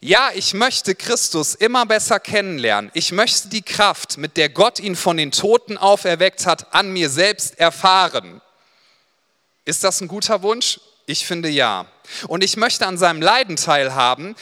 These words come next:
dass ich ihm bis in sein Sterben hinein ähnlich werde. Dann werde auch ich, das ist meine feste Hoffnung,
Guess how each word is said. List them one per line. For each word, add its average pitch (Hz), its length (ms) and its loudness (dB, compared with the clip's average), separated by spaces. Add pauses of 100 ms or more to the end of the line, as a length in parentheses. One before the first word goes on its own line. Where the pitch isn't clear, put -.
(140)
dass 175 180 2
ich 180 160 -6
ihm 202 140 -8
bis 185 160 -2
in 180 100 -8
sein 165 200 2
Sterben 196 420 0
hinein 185 320 -2
ähnlich 170 500 -2
werde. 120 260 0
Dann 202 300 0
werde 214 240 0
auch 220 220 2
ich, - 320 -2
das 180 200 0
ist 156 140 -4
meine 135 220 -2
feste 185 460 -2
Hoffnung, 147 440 -2